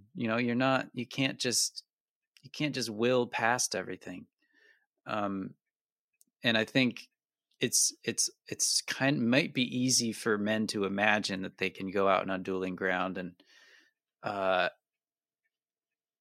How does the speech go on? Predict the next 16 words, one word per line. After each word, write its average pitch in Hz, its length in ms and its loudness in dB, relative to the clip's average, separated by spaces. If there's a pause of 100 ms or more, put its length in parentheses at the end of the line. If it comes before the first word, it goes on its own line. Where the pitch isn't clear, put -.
(760)
just, - 520 -2 (2000)
I 120 60 2
don't 110 120 -2
know, 101 280 -2 (440)
<laughs> - 440 -20
wound 135 440 6
somebody 127 520 4
or 113 60 6
get 120 260 2
wounded 117 600 2 (840)
and 110 120 2
everything 113 400 2
will 110 80 2
be 98 120 0
fine. 104 580 2 (400)
Um, 95 420 -4